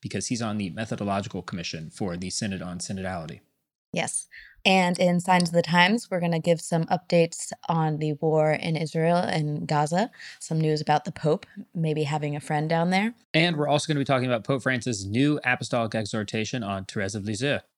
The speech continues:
Speaker 1: But before we get to that, what's on tap this week, Ashley?
Speaker 2: We are drinking a nice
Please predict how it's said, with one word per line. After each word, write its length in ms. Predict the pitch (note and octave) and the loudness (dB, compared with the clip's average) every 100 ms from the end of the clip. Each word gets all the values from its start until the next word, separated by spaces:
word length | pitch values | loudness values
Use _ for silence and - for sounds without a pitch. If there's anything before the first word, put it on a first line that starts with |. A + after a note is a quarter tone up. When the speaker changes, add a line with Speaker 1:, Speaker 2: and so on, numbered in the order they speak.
| _ | _
Speaker 1:
But 260 | E3 C#3 - | 6 6 2
before 220 | B2 C3 | 2 4
we 140 | B2 | 4
get 120 | A2+ - | 2 0
to 100 | G2+ | 0
that, 320 | A#2 F#2+ F#2+ | 2 2 0
what's 240 | B2+ B2+ | -2 0
on 80 | C3 | 0
tap 220 | A#2+ B2+ | 0 0
this 120 | G#2+ - | -2 -10
week, 160 | F2 | -10
Ashley? 340 | F2 E2+ G#2+ A2+ - - - _ | -10 -10 -10 -12 -18 -20 -20 _
Speaker 2:
We 220 | G3+ A#3 | -2 0
are 160 | E4 F#3+ | 4 4
drinking 400 | G3+ G3+ G3+ F#3+ | 6 6 6 4
a 120 | F3+ | 4
nice 280 | E3+ E3+ F3+ | 6 6 4